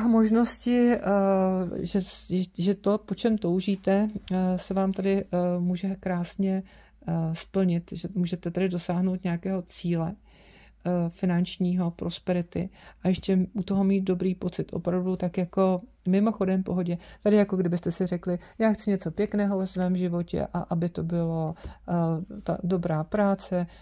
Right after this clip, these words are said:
kterou bych, eh, vykonávala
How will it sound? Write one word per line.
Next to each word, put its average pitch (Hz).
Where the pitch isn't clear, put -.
kterou 180
bych, 165
eh, -
vykonávala 165